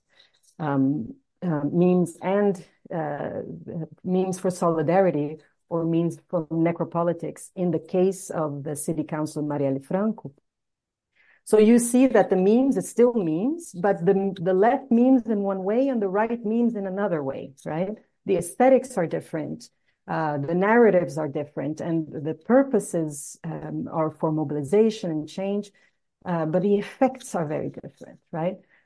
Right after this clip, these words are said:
So, so in the far right, there is a tendency of, you know, the, okay, maybe the tactics may be similar, but the ends are very different, right? The far right has, you know, the purpose is to indoctrinate and, uh, in a very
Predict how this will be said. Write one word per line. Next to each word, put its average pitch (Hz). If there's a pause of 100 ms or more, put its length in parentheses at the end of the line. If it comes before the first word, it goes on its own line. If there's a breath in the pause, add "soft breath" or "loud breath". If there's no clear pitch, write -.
(100)
So, 196
so 190
in 202
the 196
far 214
right, 220
there 202
is 226
a 214 (120)
tendency 190
of, 147
you 190
know, 151
the, 170 (360)
okay, 180 (180)
maybe 185
the 175
tactics 226
may 185
be 170
similar, 185 (340)
but 175
the 220
ends 277
are 165
very 151
different, -
right? 165
The 180
far 214
right 190
has, 165 (300)
you 170
know, 147
the 143
purpose 185
is 147
to 165
indoctrinate 190 (500)
and, 156
uh, 160
in 170
a 160
very 196